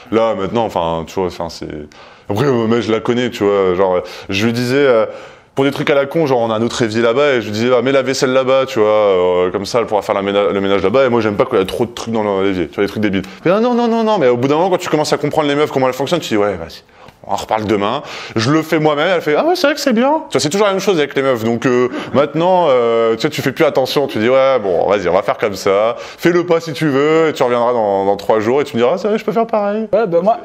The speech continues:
Speaker 2: moi, j'appelle ça les shit tests. En fait, elles veulent que tu dises, euh, elles veulent que tu sois le leader, mais elles testent toujours pour voir, est-ce qu'il, voir, c'est vraiment un leader ou pas ?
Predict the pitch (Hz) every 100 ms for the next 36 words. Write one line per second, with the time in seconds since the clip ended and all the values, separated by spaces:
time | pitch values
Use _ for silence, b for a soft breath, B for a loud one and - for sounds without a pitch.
0 | - 196 208 190 170 - 170 147 - 143
1 | - 123 - - 143 135 175 170 - b
2 | b b 135 143 131 175 165 143 139 -
3 | 123 117 123 120 117 110 107 - 143 143
4 | 175 - - 131 131 127 123 123 170 -
5 | b b 127 120 - 147 - 180 165 -
6 | 143 143 127 - 196 160 160 180 185 175
7 | 262 220 269 240 143 123